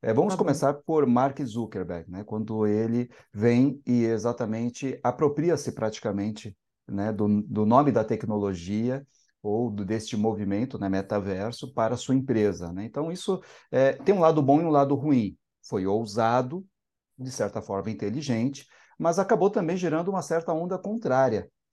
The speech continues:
Speaker 1: Qual é essa onda contrária? Por duas razões. Primeiro, né,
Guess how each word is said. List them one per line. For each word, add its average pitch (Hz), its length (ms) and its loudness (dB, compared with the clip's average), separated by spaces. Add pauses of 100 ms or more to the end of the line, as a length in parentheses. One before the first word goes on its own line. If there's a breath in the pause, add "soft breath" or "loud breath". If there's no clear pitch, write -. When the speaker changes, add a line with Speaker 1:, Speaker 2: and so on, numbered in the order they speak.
(260)
Speaker 1:
Qual 214 260 6
é 135 120 6
essa 127 260 0
onda 113 280 -2
contrária? 98 640 -10 (440)
Por - 180 -4 (100)
duas 214 320 8
razões. 117 480 4
Primeiro, 202 540 4
né, 127 260 -4